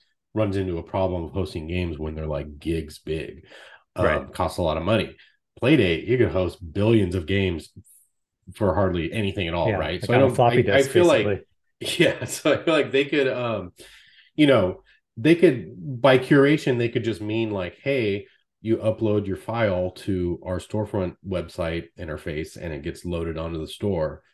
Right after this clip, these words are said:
Speaker 1: and it'll be listed alphabetically if somebody wants to search for it." But the curation part is, like, the featured section that we curate and bring
Speaker 2: Yeah,
Speaker 1: to,
Speaker 2: yeah, yeah.
Speaker 1: you know, we recommend the games we think are the coolest or something like that. So that way, that would include everybody, but not necessarily have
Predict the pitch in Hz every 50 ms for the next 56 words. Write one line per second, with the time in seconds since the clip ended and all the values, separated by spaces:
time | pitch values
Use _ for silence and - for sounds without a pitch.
0 | _ _ _ _ - 90 87 85 87 85 82 92 90 85 92 90 - - 98 82
1 | 85 82 80 - 82 85 90 90 87 - 92 87 82 - - 90 85 85 85 82
2 | - - - 107 - - - 95 85 76 85 - 104 - - - - - 113 110
3 | 139 175 185 185 - 139 120 110 117 113 107 104 101 98 98 101 101 95 92 -
4 | 95 82 - - - 143 135 135 - - 117 107 98 90 87 - - - - 82
5 | - - - 92 78 73 76 78 - 90 101 101 95 95 85 - - - - 110
6 | 104 101 104 101 98 92 - 92 92 87 87 92 98 95 92 95 113 104 98 95
7 | 92 92 92 95 92 87 95 120 110 95 78 76 - - - - - _ - 113
8 | 110 123 127 113 - - 117 120 120 113 110 107 92 107 104 101 98 113 123 -
9 | 117 104 92 98 92 90 85 - - 117 107 101 95 82 - - 87 85 - 92
10 | 87 90 82 - - 98 87 82 - - - - - _ - 156 165 190 220 202
11 | 175 151 151 165 170 160 143 127 117 - - 131 120 98 - - 131 135 139 135
12 | 123 110 107 104 98 95 90 101 101 98 110 104 95 104 92 - - 110 104 104
13 | 98 92 87 80 85 101 95 92 - -